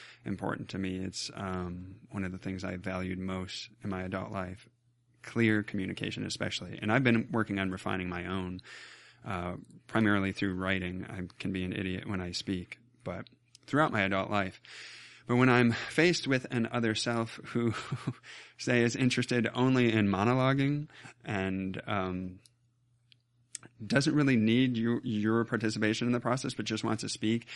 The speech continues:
and in that speaking wants to kind of take energy from you because they need attention, I immediately feel my energy start shielding, and I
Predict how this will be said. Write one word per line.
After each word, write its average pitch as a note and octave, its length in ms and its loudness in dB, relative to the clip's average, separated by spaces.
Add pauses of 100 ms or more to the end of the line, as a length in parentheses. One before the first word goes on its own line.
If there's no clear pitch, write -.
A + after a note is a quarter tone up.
(140)
and B2 120 2
in C#3+ 100 6
that C3 160 2
speaking A2 480 2 (400)
wants A#2+ 320 2
to A2+ 100 -4
kind A#2+ 220 0
of G2 100 0
take - 380 0 (120)
energy A#2 340 2
from G2 180 -6
you G2 100 -2
because G2 240 -4
they G2 140 0
need G#2+ 520 2
attention, B2+ 760 0
I A2 560 4 (140)
immediately G#2 720 2
feel G2+ 600 0
my F#2+ 380 0
energy F#2+ 680 -2
start G2 340 -2
shielding, F#2 500 -2
and F#2+ 140 -4
I F#2 260 -4